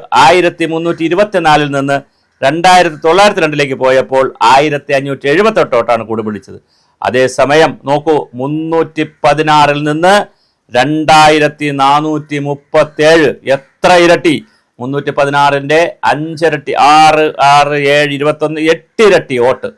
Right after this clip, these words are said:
എട്ടിരട്ടി വോട്ട് ബി ജെ പി അവിടെ നേടിയിട്ടുണ്ട്. വലിയ ഷിഫ്റ്റാണ്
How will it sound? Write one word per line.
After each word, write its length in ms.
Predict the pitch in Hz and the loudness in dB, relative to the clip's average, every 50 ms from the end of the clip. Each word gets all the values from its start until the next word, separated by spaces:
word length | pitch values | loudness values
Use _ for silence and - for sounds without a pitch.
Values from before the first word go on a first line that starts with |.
| _ _ _ _ _ _ _ _ _ _ _ - | _ _ _ _ _ _ _ _ _ _ _ -8
എട്ടിരട്ടി 680 | 123 123 - _ _ _ - 127 117 117 113 113 113 113 | -8 -8 -8 _ _ _ -4 -2 -2 -2 -4 -4 -2 -2
വോട്ട് 240 | 120 123 120 - 143 - 104 | -2 -2 -2 -4 -6 -6 -4
ബി 80 | 113 117 113 | -4 -2 -2
ജെ 80 | 113 107 | -4 -2
പി 60 | 110 110 | -2 -2
അവിടെ 140 | 110 104 98 107 | -4 -2 -2 -4
നേടിയിട്ടുണ്ട്. 420 | 110 113 110 104 - 107 95 92 98 - _ 117 | -4 -4 -4 -6 -8 -10 -12 -12 -14 -12 _ 0
വലിയ 340 | 143 156 175 185 196 196 190 170 - | 2 2 2 2 2 0 0 0 -2
ഷിഫ്റ്റാണ് 480 | 151 139 - - 147 135 135 131 131 | -6 -10 -4 0 0 0 2 0 -2